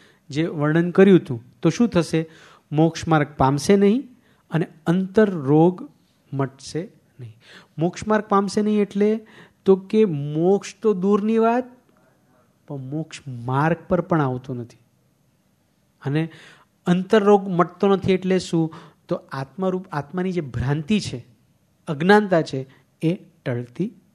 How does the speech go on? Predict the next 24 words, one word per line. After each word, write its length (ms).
નથી. 260
તો 80
આ 380
આવી 220
દશા 320
ન 220
હોય 360
નકારાત્મક 480
રીતે, 160
હવે 360
શું 200
આવશે? 340
તો 60
આવી 340
દશા 340
આવે 440
તો 140
શું 220
થાય? 300
હમ? 140
એટલે 260
અન્વયથી, 580
એટલે 160
કે 300